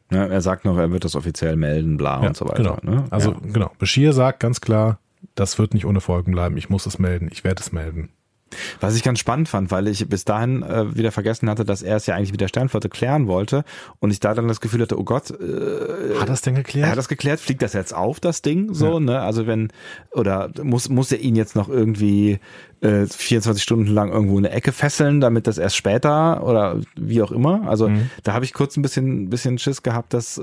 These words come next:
Speaker 1: da jetzt noch
Speaker 2: Bisschen
Speaker 1: irgendwie
Speaker 2: Angst und Begier, ne?
Speaker 1: Ja, ja, genau,
Speaker 2: Ja.
Speaker 1: dass da jetzt noch irgendwie, ja, das wäre ja quasi so der nächste Schritt gewesen, so, ich muss jetzt Begier einsperren oder mundtot machen oder
Speaker 2: Mhm.
Speaker 1: was auch immer. Das war übrigens mein Balta-Moment.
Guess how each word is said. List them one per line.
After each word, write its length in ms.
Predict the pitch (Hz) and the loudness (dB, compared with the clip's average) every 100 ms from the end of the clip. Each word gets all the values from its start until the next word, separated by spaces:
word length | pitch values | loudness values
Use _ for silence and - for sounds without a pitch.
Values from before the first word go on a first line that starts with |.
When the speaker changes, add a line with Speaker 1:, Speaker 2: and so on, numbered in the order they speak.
| 104 | -6
Speaker 1:
da 160 | - 113 | 0 2
jetzt 220 | 113 117 | 2 0
noch 80 | 110 | 0
Speaker 2:
Bisschen 140 | 117 | 0
Speaker 1:
irgendwie 80 | 113 | 2
Speaker 2:
Angst 140 | - | 2
und 80 | 139 | 2
Begier, 340 | 113 98 139 92 | 2 0 -2 0
ne? 100 | 135 | 0
Speaker 1:
Ja, 100 | 120 | 2
ja, 100 | 151 | 0
genau, 220 | 143 123 | 2 2
Speaker 2:
Ja. 40 | 95 | 2
Speaker 1:
dass 120 | 98 | 0
da 80 | 113 | 0
jetzt 140 | 110 | 0
noch 140 | 123 147 | -2 -2
irgendwie, 560 | 123 104 113 110 113 - - - - - - _ _ | -2 0 0 2 0 -4 -18 -20 -20 -20 -20 _ _
ja, 300 | 113 107 104 - - | 0 0 -2 -6 -12
das 280 | 123 120 104 | -4 -2 0
wäre 120 | 117 | 0
ja 60 | - | 0
quasi 240 | 123 117 | -2 0
so 100 | 113 117 | 2 2
der 180 | 117 | 4
nächste 280 | 113 120 - | 2 0 0
Schritt 160 | 120 151 | -2 0
gewesen, 360 | 104 92 92 | 2 2 2
so, 120 | 92 90 | 2 0
ich 280 | 92 104 113 | -2 -4 -2
muss 140 | 107 | 0
jetzt 160 | 107 - | -2 0
Begier 320 | 104 110 147 | 0 2 2
einsperren 500 | 90 87 - 85 85 | 2 0 0 0 2
oder 220 | 87 90 | 0 0
mundtot 440 | 95 123 - 95 - | 2 2 0 -2 -2
machen 260 | 87 92 | -2 0
oder 120 | 92 98 | -2 0
Speaker 2:
Mhm. 140 | 104 | 2
Speaker 1:
was 120 | 104 104 | 0 -2
auch 80 | |
immer. 280 | - 107 95 80 _ _ _ _ _ | -4 -6 -6 -10 _ _ _ _ _
Das 160 | 98 101 | -2 0
war 60 | 113 | 2
übrigens 280 | 104 98 90 | 2 2 2
mein 140 | 85 | 0
Balta-Moment. 640 | 82 87 85 76 76 76 | 0 -2 0 0 0 -2